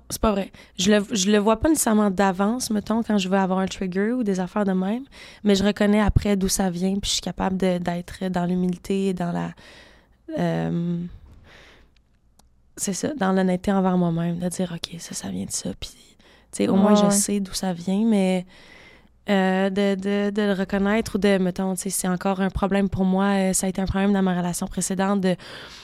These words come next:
Speaker 1: de me gérer. Je sais, je sais mes patterns après que ça allait exploser, mais mettons que j'ai,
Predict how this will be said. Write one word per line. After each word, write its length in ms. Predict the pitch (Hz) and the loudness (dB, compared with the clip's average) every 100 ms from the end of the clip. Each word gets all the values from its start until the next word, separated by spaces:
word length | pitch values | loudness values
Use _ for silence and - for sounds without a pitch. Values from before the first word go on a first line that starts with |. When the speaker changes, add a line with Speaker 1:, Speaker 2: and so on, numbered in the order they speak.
| - _ _ - 208 | -20 _ _ -10 0
Speaker 1:
de 160 | 214 | 4
me 100 | 214 202 | 6 6
gérer. 460 | 202 202 185 214 | 6 4 4 4
Je 140 | 196 196 | 4 2
sais, 320 | - 247 226 | 4 2 2
je 100 | 208 | 0
sais 160 | 202 | 4
mes 80 | 254 | 4
patterns 300 | 220 208 226 | 4 2 2
après 280 | 202 - 233 | 2 2 0
que 60 | - | 0
ça 120 | 202 | 2
allait 160 | 190 | 2
exploser, 500 | 190 - 190 185 196 | 2 0 0 2 4
mais 120 | 220 185 | 4 4
mettons 320 | 175 202 202 | 2 2 2
que 60 | |
j'ai, 260 | 180 185 | 2 2